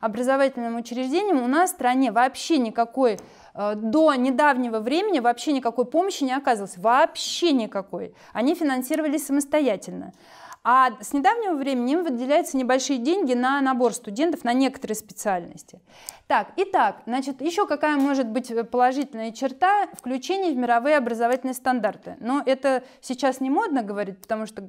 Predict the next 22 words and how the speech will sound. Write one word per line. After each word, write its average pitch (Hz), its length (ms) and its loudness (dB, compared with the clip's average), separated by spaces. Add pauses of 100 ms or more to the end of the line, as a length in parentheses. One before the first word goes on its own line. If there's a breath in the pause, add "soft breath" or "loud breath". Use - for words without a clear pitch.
говорят, 247 380 -2
модно 240 260 -4
говорить, 240 300 -4
что - 140 -10
мы 233 120 -6
выходим 294 380 0
из - 100 -2
Болонского 262 680 0
процесса. 233 680 -4 (360 loud breath)
Но 262 140 4
до 269 140 2
недавнего 392 800 4
времени 269 800 2 (240 loud breath)
это 214 300 -2
было 330 400 2
очень 277 680 0
хорошим 262 500 2
показателем, 226 920 -2
что - 220 -14
наше 269 520 0
российское 247 540 -2
образование 220 800 0